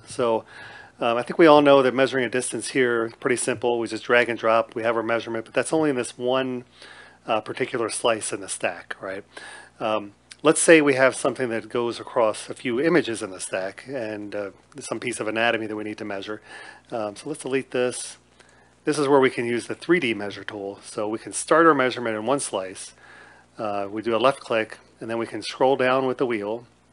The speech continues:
into another slice, finish our measurement down here, and now we've got a measurement that spans several different slices in the stack. You'll notice the blue color here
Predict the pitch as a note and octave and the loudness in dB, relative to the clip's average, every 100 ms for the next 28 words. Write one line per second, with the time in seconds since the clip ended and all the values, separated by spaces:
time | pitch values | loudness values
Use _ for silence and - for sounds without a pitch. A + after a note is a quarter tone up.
0 | _ _ - A2 - G#2+ D3+ D#3 - G#2 | _ _ -12 -10 -6 -2 2 0 0 -6
1 | G2+ A2 - - _ - - - _ _ | -6 -8 -12 -20 _ -20 -20 -20 _ _
2 | D#3+ C#3+ - B2+ B2+ A#2 A#2 A2+ A2 G#2+ | 0 2 2 0 0 -2 -6 -4 -4 -2
3 | C#3+ C#3 A2+ A2 - - - - - A#2 | 0 0 0 -4 -12 -20 -20 -20 -8 0
4 | C3+ D3+ C3+ C3 A#2+ B2 A2+ A#2 B2 A#2 | 4 6 4 2 2 -2 -2 -6 -8 -8
5 | - A#2 A2 - C3+ B2 B2 A#2+ A2+ - | -6 -6 -6 -4 -4 -2 -2 -4 -6 -4
6 | A2+ A2+ A2 G#2+ G#2 - B2 F2+ - _ | -2 -2 -6 -10 -12 -8 -6 -6 -12 _
7 | - - - - A2+ A2+ C#3 G3+ C3+ A2+ | -20 -20 -20 -10 -6 0 2 4 4 0
8 | - - - - - _ _ _ _ - | -6 -12 -18 -20 -20 _ _ _ _ -14
9 | B2 C#3 F#3+ - C3 A#2 A2 B2 A2 G#2 | -4 4 4 4 0 2 0 -2 -2 -2
10 | A2 | -6